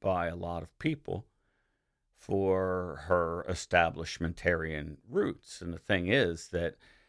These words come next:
I couldn't have predicted she would be this bold, but I had faith in her. I, s-, I didn't air it out much on the blog because there was, you know, everybody was in love with Chris Johnson.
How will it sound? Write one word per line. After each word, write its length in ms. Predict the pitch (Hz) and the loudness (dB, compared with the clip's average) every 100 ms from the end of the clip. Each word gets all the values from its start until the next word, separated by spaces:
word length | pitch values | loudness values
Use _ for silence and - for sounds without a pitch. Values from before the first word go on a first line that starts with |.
| _ - | _ 10
I 100 | 127 | 10
couldn't 340 | - 147 - | 12 8 8
have 140 | 104 - | 0 0
predicted 440 | 104 107 - 95 | 2 4 2 -6
she 140 | - 104 | -4 -4
would 140 | 92 | -2
be 120 | 95 | -2
this 260 | 87 107 - | 0 0 0
bold, 680 | 95 98 104 117 151 143 139 _ _ _ - - | 2 4 4 2 -2 -4 -12 _ _ _ -20 -4
but 640 | 90 101 101 98 98 - - | 6 8 8 6 4 2 4
I 260 | 107 117 | 6 8
had 340 | 110 104 98 95 | 10 10 10 4
faith 440 | 104 95 92 - | 6 6 4 0
in 100 | 82 | 0
her. 220 | 85 85 | 4 6
I, 60 | 95 | 4
s-, 160 | 87 - | 2 0
I 160 | - 98 87 - | 6 6 4 -4
didn't 300 | 87 76 80 _ _ - | -4 -2 -8 _ _ 8
air 240 | 110 104 | 10 10
it 40 | 95 | 8
out 220 | 123 - | 8 6
much 300 | 92 98 - | 2 2 0
on 100 | 90 | -2
the 60 | 85 | 2
blog 380 | 131 160 139 127 | 6 6 6 2
because 500 | 101 101 104 98 - | 4 4 4 -2 2
there 180 | 98 98 | 2 4
was, 160 | 95 | 2
you 80 | 101 | 2
know, 60 | 90 | 0
everybody 280 | 90 92 | 2 2
was 160 | 92 90 | 2 0
in 60 | 92 | 0
love 180 | 90 | -2
with 140 | 90 - | -2 -6
Chris 220 | - - | -2 2
Johnson. 560 | - 170 190 - 87 | 6 6 4 -4 -6